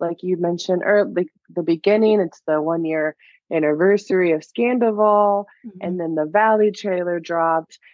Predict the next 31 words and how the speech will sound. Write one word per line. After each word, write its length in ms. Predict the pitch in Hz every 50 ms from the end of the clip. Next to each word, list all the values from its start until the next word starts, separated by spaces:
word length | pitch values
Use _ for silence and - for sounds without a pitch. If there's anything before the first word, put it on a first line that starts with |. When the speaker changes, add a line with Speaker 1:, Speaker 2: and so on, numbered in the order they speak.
| _ _ _
Speaker 1:
and 220 | - 165 170 170
then 180 | 165 160 160 156
we 100 | 160 165
have 280 | 156 - 160 151 147 147
this. 640 | 156 160 165 202 214 214 208 208 202 202 - - - _ _ _ _ _ _
So 260 | - - 185 170 175
it's 260 | 175 170 175 - -
truly 520 | - - 254 262 277 262 247 247 233 - -
a 160 | 175 175 175
wild 460 | 165 165 160 160 165 170 175 175 165
time. 500 | - - - 160 156 160 170 180 202 208 208 - - - - - - _ _
I 580 | 185 202 220 233 240 240 370 370 359 415 349 - _ _ _ _ _
Speaker 2:
<laughs> 260 | _ _ _ _ _
Speaker 1:
will 220 | 220 254 262 262
be, 640 | 214 190 233 240 247 247 240 233 220 214 208 - - - _ _ _ _ _ _ _ _ _ _ _ _ _ _ _ _ _
I've 420 | 180 196 208 220 233 240 254 254 240
never 360 | 240 233 226 226 220 240 240
been 220 | 214 233 226 226 233
a 80 | 233 214
fan 420 | - _ 220 208 214 220 233 240
of 160 | - - 233 214
Jackson 500 | - 233 214 214 214 - - 240 226 208
Brittany 320 | 226 220 - 233 254 254
as 140 | 247 247 233
a 80 | 247 247
couple, 640 | 247 - 247 247 247 269 277 277 285 294 285 247 - _
so 220 | - - 214 208
Speaker 2:
<laughs> 40 | 190
Speaker 1:
this 340 | 202 196 190 196 196 - -
is 160 | 202 196 180
not 440 | 196 196 185 185 190 190 190 185